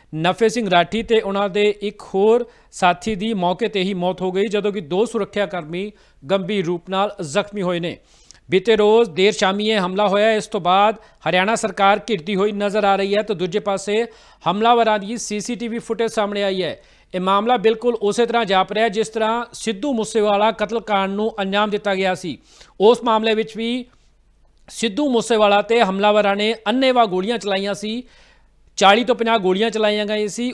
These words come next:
ਉਸੇ ਤਰੀਕੇ ਨਾਲ ਨਫੇ ਸਿੰਘ ਰਾਠੀ 'ਤੇ ਵੀ ਗੋਲੀਆਂ ਚਲਾਈਆਂ ਗਈਆਂ ਨੇ। ਇਸ ਘਟਨਾ ਦੀ ਸੀ ਸੀ ਟੀ ਵੀ ਫੁਟੇਜ ਵਿੱਚ ਜਿਹੜੇ ਹਮਲਾਵਰ ਨਜ਼ਰ ਆ ਰਹੇ ਨੇ, ਉਹਨਾਂ ਦੀਆਂ ਤਸਵੀਰਾਂ ਵੀ ਦਿਖ ਰਹੀਆਂ ਨੇ।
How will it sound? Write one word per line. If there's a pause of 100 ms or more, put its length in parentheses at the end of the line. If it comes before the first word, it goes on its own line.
(100)
ਉਸੇ
ਤਰੀਕੇ
ਨਾਲ
ਨਫੇ
ਸਿੰਘ
ਰਾਠੀ
'ਤੇ
ਵੀ (340)
ਗੋਲੀਆਂ
ਚਲਾਈਆਂ
ਗਈਆਂ
ਨੇ।
ਇਸ (100)
ਘਟਨਾ
ਦੀ
ਸੀ
ਸੀ
ਟੀ
ਵੀ
ਫੁਟੇਜ
ਵਿੱਚ (840)
ਜਿਹੜੇ
ਹਮਲਾਵਰ
ਨਜ਼ਰ
ਆ
ਰਹੇ
ਨੇ,
ਉਹਨਾਂ
ਦੀਆਂ
ਤਸਵੀਰਾਂ
ਵੀ
ਦਿਖ
ਰਹੀਆਂ
ਨੇ।